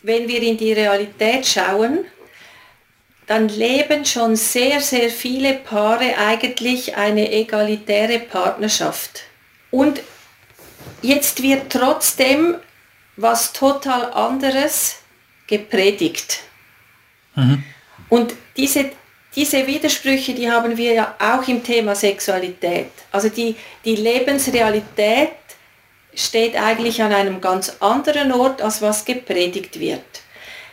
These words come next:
Speaker 1: Und obwohl das alle wissen,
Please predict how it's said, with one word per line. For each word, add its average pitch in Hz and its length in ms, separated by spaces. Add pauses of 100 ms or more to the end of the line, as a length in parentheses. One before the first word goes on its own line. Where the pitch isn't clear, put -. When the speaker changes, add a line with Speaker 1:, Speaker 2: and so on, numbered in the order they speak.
(640)
Speaker 1:
Und 233 320
obwohl 220 340
das 226 280 (100)
alle 247 480
wissen, 262 520